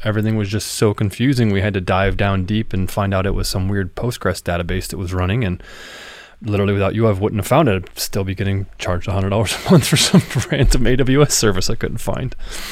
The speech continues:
But no, I agree, completely agree. When I built, um, Gifstagram, uh, which was running on Lambda, everything is on A W S,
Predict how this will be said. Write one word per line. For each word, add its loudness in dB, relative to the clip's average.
But 2
no, 8
I 6
agree, 2
completely 4
agree. 4
When 2
I 4
built, 2
um, -2
Gifstagram, 0
uh, -6
which -8
was -2
running 0
on 0
Lambda, 2
everything -4
is -4
on -2
A -2
W 0
S, -2